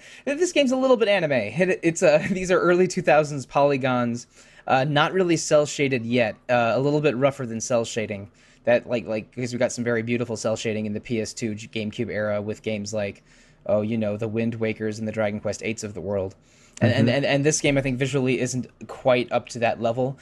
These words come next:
Speaker 1: But, but, but these are clean, brightly colored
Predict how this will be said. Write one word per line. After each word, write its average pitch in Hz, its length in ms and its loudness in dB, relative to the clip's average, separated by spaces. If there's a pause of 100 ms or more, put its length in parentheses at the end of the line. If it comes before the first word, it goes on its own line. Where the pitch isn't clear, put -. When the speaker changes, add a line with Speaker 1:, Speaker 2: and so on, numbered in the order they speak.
(200)
Speaker 1:
But, 135 120 2
but, 143 280 -2
but 147 120 2
these 165 180 2
are 143 120 4
clean, 156 720 0
brightly 139 440 2
colored 127 600 0